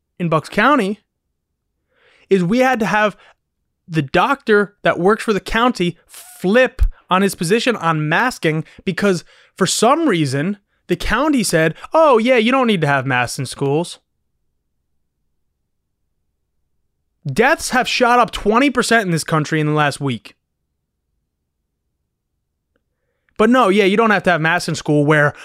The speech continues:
the vast majority of kids are not vaccinated. How do you prevent kids from getting sick? They wear masks.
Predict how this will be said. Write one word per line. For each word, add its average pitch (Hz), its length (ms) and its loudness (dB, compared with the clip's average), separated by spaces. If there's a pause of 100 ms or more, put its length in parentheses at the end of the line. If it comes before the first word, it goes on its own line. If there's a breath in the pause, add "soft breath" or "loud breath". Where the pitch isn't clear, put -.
(120)
the 165 80 2
vast 170 300 -2
majority 165 320 2
of 143 100 -2
kids 165 300 2
are 143 60 2
not 143 420 0
vaccinated. 135 760 -4 (1400)
How 220 160 0
do 262 60 0
you 247 80 0
prevent 208 380 0
kids 190 220 0
from 185 100 -2
getting 180 200 -2
sick? 196 320 -2 (1700)
They 143 220 0
wear 135 180 2
masks. 110 480 -6